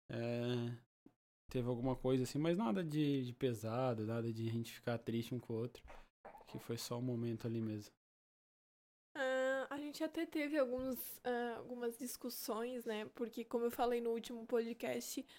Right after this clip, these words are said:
Speaker 2: a minha linguagem de amor é o tempo de qualidade, então pra mim é muito difícil ficar sozinha, é, principalmente em situações que são mais difíceis, que exigem mais de mim. Eu gosto muito de ter pessoas pra compartilhar durante o dia isso.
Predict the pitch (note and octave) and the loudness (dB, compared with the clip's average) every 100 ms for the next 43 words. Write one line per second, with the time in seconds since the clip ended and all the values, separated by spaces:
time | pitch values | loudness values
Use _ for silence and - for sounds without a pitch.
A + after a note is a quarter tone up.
0 | - _ _ - B3 B3 B3 A#3+ B3 A#3 | -20 _ _ -4 -2 2 2 2 2 4
1 | A#3 B3 A#3+ A#3+ A3+ A3+ A3+ A#3 A#3+ C#4 | 2 2 2 2 2 2 4 4 4 2
2 | - B3+ B3+ A#3+ A#3+ A#3+ A3+ G#3 G#3+ A3 | 0 -2 0 -4 0 0 0 0 -2 0
3 | A#3 A3+ A#3 A3+ A#3+ A#3 A#3+ A#3+ B3 B3 | -2 -2 0 0 0 0 0 0 0 0
4 | B3 C4+ - C#4+ C4+ - C4 - - B3+ | 0 -2 0 0 2 2 2 0 -4 -2
5 | B3 A#3 A#3+ A3 A3+ A3 A3+ - _ _ | -2 0 0 0 -4 -2 -2 -6 _ _
6 | _ - - - _ A#3+ A#3 C4+ D4+ - | _ -16 -16 -18 _ 0 0 0 -2 0
7 | D#4+ C#4+ D4 - D4 - C#4+ C#4+ C4+ C#4 | 0 0 -4 -4 -4 -4 0 2 2 0
8 | C4 - - C#4+ C#4 C4+ C4 B3+ - B3+ | -2 -4 -6 -4 -2 -2 -2 -6 -2 0
9 | B3+ - C#4+ - B3+ A#3+ A#3+ B3+ C4 C4 | 0 0 -4 -2 0 0 2 2 0 -2
10 | A#3 A#3+ B3+ A3 A3 A#3+ - _ _ - | 0 0 0 -2 -2 -4 -10 _ _ -20
11 | _ A3 A#3 A#3 - B3 B3+ B3+ C#4+ B3 | _ 2 4 4 2 -2 -4 -2 -2 0
12 | C4+ C#4 C#4 C4+ - B3 B3 B3+ A#3+ B3 | 2 2 0 -2 2 2 2 0 0 0
13 | A#3+ B3 A#3+ - A#3 A3 A3+ B3 - A3 | 0 0 0 0 2 4 4 0 0 2
14 | A3+ A#3 - A3+ G3+ A3+ B3 C4 A#3+ B3 | 4 2 0 -2 -2 0 2 2 2 -4
15 | - - | -4 -10